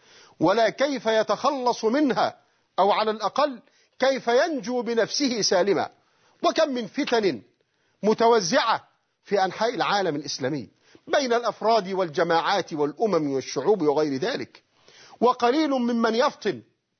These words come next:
قليل من الناس ممن يحاول أن ينقذ نفسه من الفتن،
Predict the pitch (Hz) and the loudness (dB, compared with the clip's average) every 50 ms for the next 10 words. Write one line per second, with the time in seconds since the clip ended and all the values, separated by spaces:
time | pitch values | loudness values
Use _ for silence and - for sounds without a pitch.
0 | _ _ _ _ _ _ _ _ _ _ _ _ - 202 214 277 311 285 269 254 | _ _ _ _ _ _ _ _ _ _ _ _ -2 0 2 2 0 0 0 0
1 | 240 247 233 220 214 220 262 285 269 214 - - - - _ _ _ _ _ _ | 0 0 0 0 2 2 2 2 2 0 -2 -4 -12 -18 _ _ _ _ _ _
2 | _ _ _ _ - 165 185 190 180 180 170 175 170 165 165 - 185 226 240 226 | _ _ _ _ -2 0 0 0 2 0 0 2 0 -2 -2 -2 -2 0 0 2
3 | 214 208 202 185 180 - - 175 165 160 160 156 151 151 - - 247 247 190 190 | 0 0 -4 -4 -4 -2 -2 -2 0 2 2 2 2 0 -2 0 0 2 2 2
4 | 170 160 151 - - - 202 170 165 147 127 127 117 104 - - 196 - 120 - | 2 2 0 -2 -2 -4 -4 -2 -2 -2 0 -2 -2 -4 -4 -8 -10 -8 -10 -10